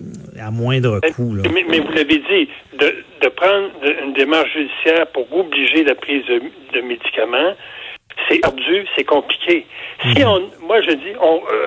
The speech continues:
Speaker 2: allons à l'envers, offrons à ces jeunes-là, plutôt qu'ils demeurent dans la rue,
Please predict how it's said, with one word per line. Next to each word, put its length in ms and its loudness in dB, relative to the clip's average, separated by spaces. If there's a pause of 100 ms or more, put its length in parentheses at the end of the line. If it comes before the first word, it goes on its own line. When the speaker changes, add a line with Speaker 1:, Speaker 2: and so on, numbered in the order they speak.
Speaker 2:
allons 260 4
à 100 4
l'envers, 560 2 (240)
offrons 540 2
à 80 2 (120)
ces 120 -8
jeunes-là, 500 0 (340)
plutôt 240 0
qu'ils 200 -8
demeurent 320 4
dans 140 2
la 180 2
rue, 160 -4